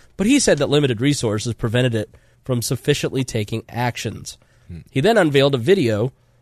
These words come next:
Speaker 1: uh, about it, an expensive,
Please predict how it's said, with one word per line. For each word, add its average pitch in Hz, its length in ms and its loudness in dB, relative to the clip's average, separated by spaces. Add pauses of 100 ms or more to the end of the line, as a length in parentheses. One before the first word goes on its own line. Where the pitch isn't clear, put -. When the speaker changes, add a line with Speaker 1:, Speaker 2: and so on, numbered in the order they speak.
(360)
Speaker 1:
uh, 110 440 0
about 107 320 -2
it, - 160 0 (720)
an 127 100 -2
expensive, 139 800 0